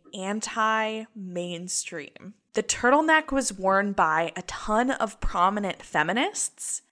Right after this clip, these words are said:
and members of the Black Panthers because it said, it, it, like, communicated, "We are uniform, but we are unique."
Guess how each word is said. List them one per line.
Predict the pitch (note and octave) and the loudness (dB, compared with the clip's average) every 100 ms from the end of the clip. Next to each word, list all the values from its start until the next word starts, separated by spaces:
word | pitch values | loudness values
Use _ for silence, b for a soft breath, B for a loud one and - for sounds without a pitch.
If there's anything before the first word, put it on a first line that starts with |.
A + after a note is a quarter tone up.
| - | -6
and | G#3+ G#3 G3 F#3+ - | 0 4 4 2 -4
members | G3+ G3 G3 A3 A3+ | 2 4 6 6 4
of | G3 | 2
the | G3 | 4
Black | F3+ - | 4 2
Panthers | - - C#3+ - C4 D#4 G4 - - _ _ _ _ _ _ | -6 -6 -6 0 0 0 -2 -4 -6 _ _ _ _ _ _
because | - A#3+ - A#3+ G#3+ G#3+ G3 G3+ - | -6 -6 -2 4 6 6 2 -2 -2
it | G#3+ - | -4 -2
said, | - B3 A3 A3 - _ _ - | 2 4 4 -2 -18 _ _ -4
it, | C4 | -2
it, | - C4+ | -2 2
like, | C#4 C4+ | 2 0
communicated, | - C#4 C4+ E4 - D4 C#4+ C#4 C4 | -4 0 0 0 0 2 4 4 4
"We | G#3 A#3 | 0 4
are | A3+ | 4
uniform, | G#3 F#3 F#3+ B3 C4 D4 D4+ D4+ C#4+ | 4 -2 -2 -2 0 2 4 4 2
but | B3 G3 | 0 0
we | G3+ | 6
are | F#3 | 8
unique." | F3+ F#3 F3 D#3+ B2+ - - | 6 -2 -10 -8 -10 -12 -20